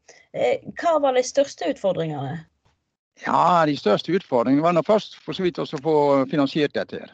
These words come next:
Speaker 2: Men det gikk jo greit også, fordi N L R sentralt, så den ga jo penger til dette her. Sist, men ikke minst, også Hordaland fylke. Så,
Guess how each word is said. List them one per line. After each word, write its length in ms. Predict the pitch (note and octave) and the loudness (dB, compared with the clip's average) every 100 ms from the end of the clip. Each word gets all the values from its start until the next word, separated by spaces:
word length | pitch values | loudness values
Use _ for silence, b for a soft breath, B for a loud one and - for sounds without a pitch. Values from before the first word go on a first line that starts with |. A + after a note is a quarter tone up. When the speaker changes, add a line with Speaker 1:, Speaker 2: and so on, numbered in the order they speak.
| - | -10
Speaker 2:
Men 100 | - | -6
det 140 | E3 | -4
gikk 160 | D#3+ - | -6 -8
jo 80 | C3 | -4
greit 240 | D#3 F3+ | -2 -2
også, 220 | B2 - | -6 -8
fordi 160 | D#3 D#3+ | -6 -2
N 60 | C3+ | 2
L 80 | C3+ | 2
R 100 | B2 | 0
sentralt, 500 | B2+ - D3 - - | -4 -2 -2 -2 -10
så 360 | - - - | -10 -10 -6
den 180 | C3 B2 | -4 -2
ga 160 | C3+ B2+ | 0 0
jo 220 | B2 A#2+ | 0 -2
penger 260 | D3+ C3+ | 0 2
til 80 | B2+ | 2
dette 200 | C#3 C3 | -4 -2
her. 180 | D3+ G#3+ _ _ _ _ _ _ _ | -4 -4 _ _ _ _ _ _ _
Sist, 300 | - G#3 - | -2 -2 0
men 100 | C#3+ | 0
ikke 160 | D3 C3+ | 0 0
minst, 300 | D3+ F3+ - - | 0 -2 -8 -8
også 240 | D3 D3 | -4 -2
Hordaland 480 | A#2+ C#3 G2+ G#2+ C#3+ - - | 0 -2 0 -4 -4 -10 -4
fylke. 400 | F3 - F3+ G#3 D3+ _ _ _ - | -2 -2 -4 -4 -8 _ _ _ -10
Så, 180 | - | -2